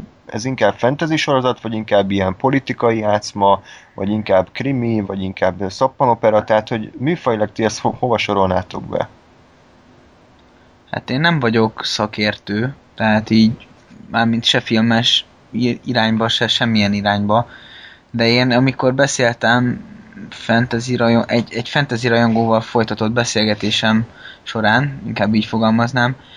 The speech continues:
Speaker 2: akkor az merült fel, hogy a Trónok harca azért nem merül, ö, nem, szerinte azért nem fantasy, mert hogy a fantasynek az alapjait ugye a Gyűrűk Ura jelenti, és ez egy inkább jó és rossz harcáról szól, tehát egy ilyen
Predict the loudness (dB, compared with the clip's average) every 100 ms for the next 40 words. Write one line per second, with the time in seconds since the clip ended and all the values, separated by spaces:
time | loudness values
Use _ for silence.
0 | -20 -8 -4 -4 -2 2 2 2 2 2
1 | 0 -2 0 2 2 0 0 -2 0 0
2 | 0 0 2 2 2 0 2 2 2 4
3 | 2 4 4 2 -4 -14 -4 2 4 2
4 | 0 -8 -4 0 0 -2 -4 0 0 2
5 | 2 4 2 0 2 2 2 0 0 2
6 | 2 2 0 -2 -20 -20 -12 -4 -4 -2
7 | -4 0 0 2 2 0 2 0 -2 -20
8 | -20 -20 _ -10 -4 -2 0 2 2 2
9 | 2 2 2 2 2 4 4 4 2 2
10 | 2 4 4 4 2 2 2 2 0 2
11 | 2 2 0 0 2 2 0 0 2 4
12 | 4 4 2 0 0 -2 0 2 2 0
13 | 2 4 4 2 0 0 0 2 0 0
14 | 0 2 2